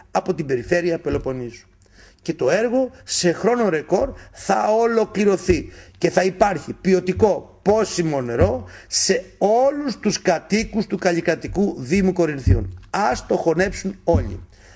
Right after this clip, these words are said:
Ας μην έρχονται τώρα στο τέλος ή να μας υποδεικνύουν το τι πρέπει να κάνουμε, αυτό που είχαμε, που έχουμε ξεκινήσει εδώ και τρία χρόνια, είτε να μας λένε ότι καθυστερούμε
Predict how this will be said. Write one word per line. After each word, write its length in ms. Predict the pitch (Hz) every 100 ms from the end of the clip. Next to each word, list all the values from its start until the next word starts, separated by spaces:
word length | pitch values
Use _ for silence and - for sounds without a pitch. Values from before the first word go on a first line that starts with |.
| - _
Ας 240 | 165 160
μην 160 | 233 233
έρχονται 320 | 240 196 180
τώρα 260 | 180 175 143
στο 140 | 127
τέλος 600 | - 156 180 220 117 - - - -
ή 160 | 190 247
να 120 | 254
μας 200 | 233 -
υποδεικνύουν 960 | - 175 156 - 180 185 170 180 214 - - - - - _ - -
το 100 | -
τι 140 | 160 190
πρέπει 260 | 180 180
να 120 | 156 139
κάνουμε, 580 | 151 139 151 180 220 214 _ - _ _
αυτό 340 | 143 - 175
που 80 | 131
είχαμε, 360 | - 156 143 135 -
που 80 | -
έχουμε 180 | 139 156
ξεκινήσει 420 | 143 147 165 180
εδώ 120 | 156
και 160 | 175 143
τρία 380 | - 175 165 120
χρόνια, 460 | 123 165 208 240 214 - -
είτε 240 | - 196 220
να 100 | 220
μας 180 | 196
λένε 120 | 180 220
ότι 160 | -
καθυστερούμε 880 | - 190 170 - 135 131 175 185